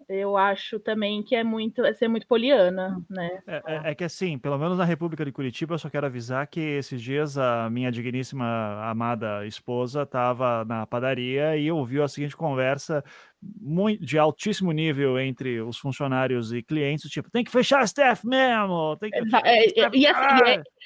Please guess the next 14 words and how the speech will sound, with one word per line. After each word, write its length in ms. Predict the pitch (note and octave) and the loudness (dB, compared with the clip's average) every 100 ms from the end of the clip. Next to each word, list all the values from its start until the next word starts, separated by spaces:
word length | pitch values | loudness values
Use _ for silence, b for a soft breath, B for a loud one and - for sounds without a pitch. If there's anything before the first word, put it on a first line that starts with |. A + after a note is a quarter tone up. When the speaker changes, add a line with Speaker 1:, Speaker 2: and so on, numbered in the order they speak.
| B B | B B
Speaker 1:
e 60 | A3 | 4
tem 320 | C4 D#4 F4+ | 4 6 2
esse 120 | G4 | -2
também, 400 | G#4+ A4 F#4 E4+ | -4 -2 -4 -6
que 200 | - B3+ | -4 2
é 160 | A3 A3 | 4 6
a, 340 | A3+ - A#3 | 4 2 0
o 140 | B3 B3 | 4 4
aspecto, 640 | B3 - G#3 A3 A3 D#4+ D#4+ D#4+ D4 B3 | 2 2 4 4 0 -4 0 4 2 2
por 140 | - A#3 | -2 -2
exemplo, 380 | A3+ G#3+ G#3 G#3 | -2 -6 -10 -14
se, 520 | - - A#3 C4 D4+ b b | -16 -8 -2 -2 -2 b b
porque 220 | - B3 C#4 | 0 4 6
quem, 180 | G4 | 6